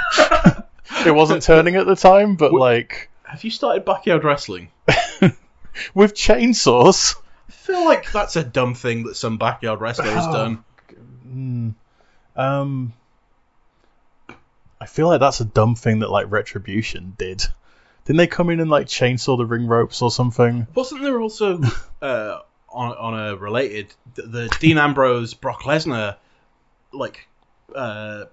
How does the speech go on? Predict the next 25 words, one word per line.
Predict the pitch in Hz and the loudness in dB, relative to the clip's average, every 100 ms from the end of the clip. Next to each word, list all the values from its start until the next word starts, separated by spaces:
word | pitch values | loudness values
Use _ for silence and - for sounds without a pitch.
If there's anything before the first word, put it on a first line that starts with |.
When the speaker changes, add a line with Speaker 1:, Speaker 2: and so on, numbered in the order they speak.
| - | -18
Speaker 2:
Extreme | 117 - 131 113 107 | -12 -12 -10 -8 -8
Rules | 110 101 110 | -8 -10 -12
or | 101 - - | -12 -14 -16
whatever | 104 104 101 98 95 _ _ - | -12 -12 -12 -16 -18 _ _ -20
they | 104 | -18
called | 107 101 95 | -14 -12 -12
it. | - _ _ | -14 _ _
Like, | - 107 | -20 -18
I | - | -20
think | - 220 | -12 -10
it | |
was | 165 | -4
a | 127 | -4
WrestleMania | 131 - 117 135 127 95 | -4 -6 -6 -4 -4 -6
match | 101 - - _ _ _ _ _ _ _ _ | -10 -14 -20 _ _ _ _ _ _ _ _
that, | 127 117 - _ _ _ _ 127 120 120 | -8 -8 -8 _ _ _ _ -20 -20 -10
where, | 123 123 117 117 | -2 0 0 -2
where | 127 117 113 110 110 101 _ _ | -4 -4 -4 -6 -8 -10 _ _
to | - | -16
prepare, | - 120 - 127 120 110 104 _ _ _ - | -10 -8 -6 -4 -4 -6 -8 _ _ _ -10
Ambrose | 117 120 117 113 | -8 -4 -6 -6
was, | 110 | -8
like, | 120 107 | -10 -10
going | - 117 | -12 -10
to, | 107 110 107 107 101 | -10 -10 -10 -10 -10